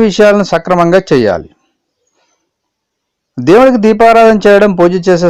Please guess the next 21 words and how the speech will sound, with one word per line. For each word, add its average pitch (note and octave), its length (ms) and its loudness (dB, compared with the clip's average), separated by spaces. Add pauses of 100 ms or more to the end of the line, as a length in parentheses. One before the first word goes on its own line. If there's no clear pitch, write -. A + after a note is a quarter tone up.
సమయంలో E3+ 340 0 (100)
చేస్తూ E3 260 0 (120)
ఉంటాం. G2 220 -10 (140)
అయితే F3+ 160 -4 (120)
ఈ - 20 0 (120)
దీపారాధనకి G#3+ 720 0 (100)
ఏ E3+ 140 2
నూనెను G3 400 -2
ఉపయోగించాలనేది D3+ 840 0 (480)
చాలా G#3+ 280 4
మంది G3 240 -2
భక్తులకు E3 420 -2 (120)
తెలియదు. A2+ 300 -4 (380)
కానీ D#3 220 -2
దీపారాధనకు A3+ 680 0 (200)
ఆవు F3+ 120 2 (100)
నెయ్యి F#3 240 2
వాడడం E3+ 340 2
అత్యుత్తమం F3+ 580 -4
అని D#3+ 160 -2 (100)
పురాణాల్లో D#3+ 540 0